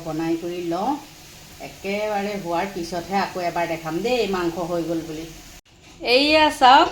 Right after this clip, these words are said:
মোৰ মাংস হৈ গ'ল। মাংসখিনিত, মানে, বেছি তেল আছিলে, কিন্তু সেইকাৰণে মই তেল কমাই দিলোঁ। দিয়াৰ পিছতো এয়া তেল আকৌ ওলাই গৈছে, দেখিছেনে? এইয়া।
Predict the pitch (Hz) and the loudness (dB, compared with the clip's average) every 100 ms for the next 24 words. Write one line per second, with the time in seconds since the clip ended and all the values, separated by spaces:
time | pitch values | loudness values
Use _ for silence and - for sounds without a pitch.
0 | 285 254 254 214 220 240 233 214 208 254 | 2 0 2 2 2 -2 2 2 4 4
1 | 381 - - - - - - - 185 180 | 4 2 -2 -2 -8 -6 -4 -2 -2 -4
2 | 190 233 240 247 247 247 196 165 214 208 | -4 -6 -8 -6 -4 -4 -2 -4 -6 -4
3 | 180 196 185 185 165 165 175 202 196 190 | 0 2 2 2 -2 -2 -6 -8 -8 -4
4 | 190 208 214 196 214 269 - - - - | -4 -4 -4 -2 -2 -4 -10 -20 -12 -2
5 | 196 214 208 202 247 254 214 226 262 - | 0 0 0 4 4 4 0 -4 -6 -14
6 | - - - 196 185 196 247 254 240 233 | -20 -20 -16 -14 -4 0 0 -2 -8 -8
7 | 302 359 208 196 269 330 - - - - | -4 -4 -2 0 -2 -4 -12 -20 -20 -20
8 | - - - 190 208 196 - 202 190 175 | -20 -20 -10 -4 -2 -2 -2 -4 -2 -2
9 | 170 170 170 175 170 185 285 - - - | -4 -4 -8 -8 -8 -10 -12 -16 -20 -20
10 | - - - - - - - - - - | -20 -20 -20 -20 -20 -20 -20 -20 -20 -20
11 | - - - - - - - - 180 - | -20 -20 -20 -20 -20 -20 -20 -20 -16 -14
12 | - 165 | -14 -16